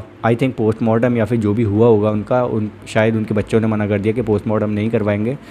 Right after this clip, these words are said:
लेकिन कुछ ना कुछ वजह तो निकल कर आएगी सामने कि उनको heart attack था, physically कुछ दिक्कत थी,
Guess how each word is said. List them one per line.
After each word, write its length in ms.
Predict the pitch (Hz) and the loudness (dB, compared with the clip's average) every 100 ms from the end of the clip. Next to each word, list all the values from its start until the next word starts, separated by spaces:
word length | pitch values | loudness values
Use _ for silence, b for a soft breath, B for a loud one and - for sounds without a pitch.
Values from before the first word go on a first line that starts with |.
| B B - | B B -2
लेकिन 360 | 117 135 131 131 | 2 4 4 2
कुछ 260 | - 131 | 0 0
ना 80 | 143 | 2
कुछ 140 | 135 117 | 2 2
वजह 240 | 110 120 | 2 2
तो 100 | 120 | 2
निकल 240 | 113 113 | 0 0
कर 140 | 107 113 | 0 0
आएगी 320 | 110 107 120 | 0 0 0
सामने 400 | 110 107 110 113 | -2 -2 0 -2
कि 200 | 113 113 | 0 0
उनको 180 | 104 104 | 0 0
heart 280 | 101 104 110 | 2 2 2
attack 220 | 117 110 | -2 -2
था, 360 | - 101 104 - | 0 0 0 0
physically 520 | 107 104 113 117 120 | 0 0 4 4 4
कुछ 320 | 123 113 - | 2 -2 -2
दिक्कत 320 | 104 101 120 | -6 -2 -2
थी, 320 | 117 117 131 | 0 -2 -4